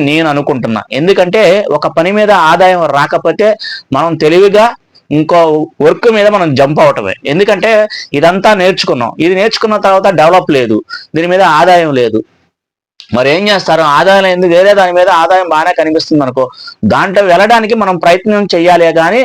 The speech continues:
ఇక్కడే ఉండిపోయి దీన్నే పని చేయాలి, దీన్నే లాక్కు రావాలంటే కొంచెం కష్ట తరహా ఉంటది, కొన్ని డెవలప్‌మెంట్ ఉంటాయి, కొన్ని డెవలప్‌మెంట్ ఉండవు. కాబట్టి చేతి వృత్తుల వారు ఎవరైనా సరే పని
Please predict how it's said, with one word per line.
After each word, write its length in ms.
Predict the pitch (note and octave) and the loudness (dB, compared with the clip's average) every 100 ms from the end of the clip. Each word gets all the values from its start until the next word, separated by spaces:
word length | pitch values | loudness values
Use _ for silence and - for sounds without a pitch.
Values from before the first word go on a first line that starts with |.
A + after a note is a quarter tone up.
| - - - D#3 | -4 -10 -8 -2
ఇక్కడే 260 | E3 G#3+ G3 | 2 2 2
ఉండిపోయి 320 | F#3+ G#3 G3+ D3+ | 0 0 0 2
దీన్నే 320 | F#3 G3 G3 F3 | 0 0 0 0
పని 100 | E3+ F3 | -2 0
చేయాలి, 280 | F3 E3+ F#3+ E3+ | 2 2 0 0
దీన్నే 180 | F3+ F3+ D#3+ | 0 0 0
లాక్కు 200 | D#3 F3 | -2 -2
రావాలంటే 340 | D#3 D#3 D#3+ - G3 | 0 -2 -2 -4 -4
కొంచెం 280 | F#3 F#3 E3+ | -2 -4 -4
కష్ట 160 | D3+ - F3+ | -4 -4 -2
తరహా 180 | E3 D#3 D3+ | -2 -2 -2
ఉంటది, 220 | E3 G3 | -4 -4
కొన్ని 160 | D#3+ C#3 C#3 | -4 0 2
డెవలప్‌మెంట్ 460 | E3+ G#3 F#3 E3 D#3+ | 2 2 -2 -2 -4
ఉంటాయి, 200 | F3+ E3+ | -2 -2
కొన్ని 140 | D3+ B2 | -2 0
డెవలప్‌మెంట్ 460 | C#3+ D#3 D3 C#3 C3 A2 | 0 0 -2 -2 -4 -2
ఉండవు. 200 | G#2 E2 - - - | -4 -6 -10 -12 -6
కాబట్టి 400 | B2 D3 E3+ A3+ A3+ - - - | -2 0 0 -2 -2 -6 -10 -4
చేతి 300 | D3 F#3+ G3+ E3+ | -2 0 0 -2
వృత్తుల 280 | D#3+ F3 E3 | -2 0 2
వారు 180 | D3+ D3 C3 C3 | 2 0 0 0
ఎవరైనా 300 | D#3 E3 D3+ - | 0 0 -2 -2
సరే 180 | C#3 - _ _ _ _ _ _ _ _ _ _ _ _ _ _ _ _ _ _ C#3 | -2 -4 _ _ _ _ _ _ _ _ _ _ _ _ _ _ _ _ _ _ -4
పని 160 | D#3+ | -2